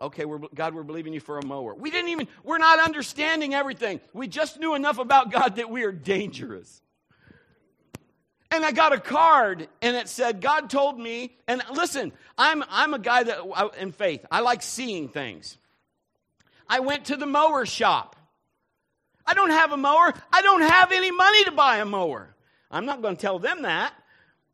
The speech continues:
But, you know, they're always saying, "Just put this on your visa, and you can have your yard mowed."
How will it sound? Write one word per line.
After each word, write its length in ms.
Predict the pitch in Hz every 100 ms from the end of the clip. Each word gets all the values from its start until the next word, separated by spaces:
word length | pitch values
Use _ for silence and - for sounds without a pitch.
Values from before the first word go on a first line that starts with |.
| _ _ _
But, 240 | 190 214 247
you 120 | 240
know, 100 | 196
they're 180 | 247 269
always 220 | 233 202
saying, 240 | 190 226 311
"Just 240 | - 196 -
put 240 | 190 _
this 220 | 175 -
on 240 | 175 165 170
your 140 | 165
visa, 600 | 160 285 277 269 330 359 - _ _ _ _ _ _ -
and 160 | 226
you 140 | 269 320
can 200 | 381 370
have 320 | 415 508 -
your 140 | -
yard 320 | 605 622 659 622 494
mowed." 260 | 226 -